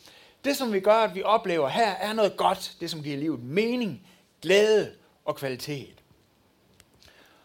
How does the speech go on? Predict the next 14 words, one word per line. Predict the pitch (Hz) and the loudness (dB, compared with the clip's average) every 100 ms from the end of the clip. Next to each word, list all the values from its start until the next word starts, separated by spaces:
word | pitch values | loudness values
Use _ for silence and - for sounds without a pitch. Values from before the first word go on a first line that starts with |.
| _ | _
Og | 247 | -8
sagen | - 302 220 | -4 -2 -2
er | 190 | -2
den, | 226 214 _ _ _ _ _ _ _ | -4 -6 _ _ _ _ _ _ _
at | 208 202 | -6 -2
alle | 226 254 285 | 0 2 2
mennesker | 247 214 233 233 - 101 92 _ _ _ _ _ - | 0 -2 -4 -6 -8 -12 -16 _ _ _ _ _ -4
ønsker | 196 214 - - - - _ _ _ | -2 -2 -4 -10 -18 -20 _ _ _
Zoe. | - - 139 139 120 131 135 _ _ _ _ _ _ _ _ 190 | -4 -2 -4 -6 -10 -14 -20 _ _ _ _ _ _ _ _ -6
Ønsker | 214 - 156 | -4 -2 -4
liv | 156 185 240 170 | -2 0 -2 -4
med | 135 | -8
fylde. | - - 269 277 220 - _ _ _ _ _ - | -8 0 2 4 0 -4 _ _ _ _ _ -2
Livsfylde. | 175 269 254 - 123 123 110 | 2 2 0 -6 -12 -14 -16